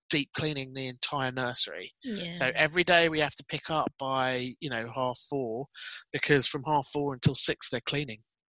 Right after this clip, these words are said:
Speaker 2: Yeah.
Speaker 1: Everybody, yeah?
Speaker 2: Yeah.
Speaker 1: So, you know, they're in their pods of eight, they're social distancing from the other kids, they're phasing the eating and the hand washing and the, you know, you name it. They're doing really well. But I think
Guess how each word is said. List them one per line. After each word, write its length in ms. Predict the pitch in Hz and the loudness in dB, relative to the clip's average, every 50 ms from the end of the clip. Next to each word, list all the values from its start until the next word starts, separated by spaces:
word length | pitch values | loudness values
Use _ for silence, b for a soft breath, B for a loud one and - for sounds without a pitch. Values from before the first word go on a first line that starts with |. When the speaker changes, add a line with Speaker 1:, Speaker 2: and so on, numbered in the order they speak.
| _ _ _ _ _ _ _ _ _ - | _ _ _ _ _ _ _ _ _ 4
Speaker 2:
Yeah. 60 | 156 | 4
Speaker 1:
Everybody, 500 | 151 156 143 - 127 113 110 110 107 - - _ _ - | 4 4 0 -4 -2 -2 -2 -2 -4 -6 -12 _ _ -8
yeah? 160 | 123 117 127 | -6 -4 -4
Speaker 2:
Yeah. 80 | 143 147 156 147 B B B B B B B | -4 -4 -6 -10 B B B B B B B
Speaker 1:
So, 540 | - - 170 165 160 165 165 165 160 160 151 - _ _ b b b b b b b _ - | 2 4 6 8 8 8 8 6 4 2 0 -4 _ _ b b b b b b b _ -2
you 60 | 175 | 0
know, 160 | 151 143 139 | 2 2 2
they're 220 | 135 156 151 156 170 | 2 2 0 2 0
in 120 | 165 160 | 0 2
their 140 | 165 156 147 - | 2 2 2 2
pods 280 | - 170 156 143 - - | -2 -4 -4 -2 -2 -2
of 100 | 139 147 | 2 2
eight, 340 | 147 147 151 151 156 - - _ - | 4 4 4 4 2 -2 -4 _ -6
they're 120 | 131 127 | -4 -2
social 420 | - - - 175 175 170 - 170 143 - | 0 2 2 2 2 0 -2 -2 -2 0
distancing 640 | 165 156 - - - 156 - - - 165 160 156 143 | 2 2 2 2 0 -2 0 0 0 0 0 -4 -8
from 160 | - 151 143 | -14 -12 -8
the 100 | 143 147 | -4 -4
other 160 | 135 135 143 | -4 -4 -4
kids, 500 | - - 175 170 160 160 156 - - - - | -4 -2 0 2 0 0 0 -2 -4 -4 -2
they're 180 | 131 123 113 | -2 -2 -2
phasing 720 | - - - - 170 160 160 160 156 147 151 147 151 147 143 | -2 -4 -2 2 2 4 4 2 0 -2 -2 -4 -6 -8 -6
the 240 | 135 131 127 113 - - | -6 -6 -6 -6 -4 -2
eating 540 | 165 156 151 - - 165 156 156 151 151 151 | -4 -2 0 0 0 0 0 -2 -6 -8 -10
and 100 | 139 131 127 | -10 -10 -10
the 300 | 123 120 117 113 113 110 113 | -8 -8 -6 -6 -6 -4 0
hand 260 | 131 151 160 160 151 143 | 2 4 4 2 0 -2
washing 400 | 143 143 - - 143 139 139 127 | -8 -6 -4 -2 -2 -4 -4 -6
and 80 | 117 117 117 | -12 -14 -12
the, 200 | 113 110 107 107 - _ B B B B B B B B - | -10 -8 -8 -8 -10 _ B B B B B B B B -4
you 40 | |
know, 120 | 147 135 127 | 0 0 0
you 220 | 127 143 165 170 160 | 0 -2 -4 -2 2
name 200 | 170 202 208 175 | 2 2 2 2
it. 80 | 120 | 0
They're 120 | - 196 226 | 2 2 2
doing 260 | - 269 269 254 240 | 2 2 0 0 0
really 220 | 247 247 240 233 | -2 -2 -2 0
well. 400 | 233 262 277 240 170 139 131 - _ - | 0 2 2 2 2 0 -2 -4 _ -2
But 100 | - - | 0 2
I 80 | 180 | 2
think 320 | 185 - - 254 247 226 | 2 2 2 2 2 2